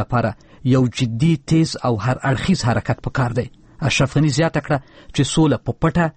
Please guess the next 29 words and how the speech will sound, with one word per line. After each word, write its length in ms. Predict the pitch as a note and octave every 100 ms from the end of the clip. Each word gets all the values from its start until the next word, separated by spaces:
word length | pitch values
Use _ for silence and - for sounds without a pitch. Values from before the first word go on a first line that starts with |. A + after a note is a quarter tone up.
| _ -
د 100 | A#2+
شپې 260 | - - D#3+
په 60 | D#3
تیاره 280 | D#3+ D3+ D3+
کې 180 | D3+ C#3
او 80 | A#2
په 140 | - A2+
غلا 220 | C3 C#3+
نشي 280 | D3+ - -
ټینګېدی. 400 | A2+ G#2 A2 G#2 - - - -
سوله 320 | - D3+ A#2+
داسې 280 | C3+ C3+ B2
شفاف 380 | - - B2+ -
بهیر 240 | A2+ B2+
غواړي 240 | D#3 D3 C#3+ - -
چې 60 | D3+ C#3+
ټول 120 | F3+
خلک 260 | - A#2 -
پکې 180 | A#2+ C#3
برخه 300 | C#3+ - A2+
ولري. 340 | G#2+ G#2+ G#2+ - _ - - -
نن 200 | D3 C#3+
په 60 | D3+ D3+
ارګ 100 | C#3+
کې 120 | D3
د 140 | B2+ A2
دریو 200 | D#3 C#3+
غونډو 280 | B2 C#3 B2
برخوالو 500 | B2+ - C3 D3